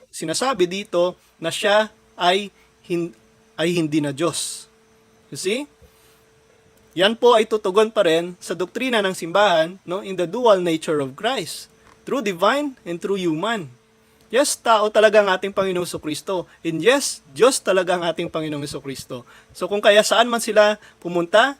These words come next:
no, pagdating po sa pag-unawa ng talatang ito, nagpapatunay talaga yan sa dual nature of Christ, no?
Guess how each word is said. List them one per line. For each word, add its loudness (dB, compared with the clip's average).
no, -4
pagdating -4
po -6
sa -6
pag-unawa 2
ng -2
talatang 0
ito, -4
nagpapatunay 2
talaga 2
yan 2
sa -6
dual 6
nature -2
of -6
Christ, -4
no? -10